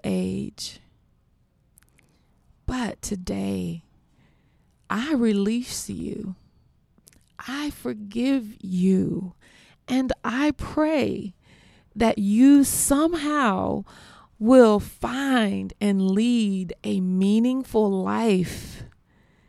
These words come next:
that will change what you have done in your past to what you're able to do with your future."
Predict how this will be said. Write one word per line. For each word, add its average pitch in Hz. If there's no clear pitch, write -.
that 220
will 202
change 190
what 196
you 190
have 175
done 190
in 180
your 180
past 190
to 202
what 202
you're 180
able 190
to -
do 170
with 175
your 165
future." -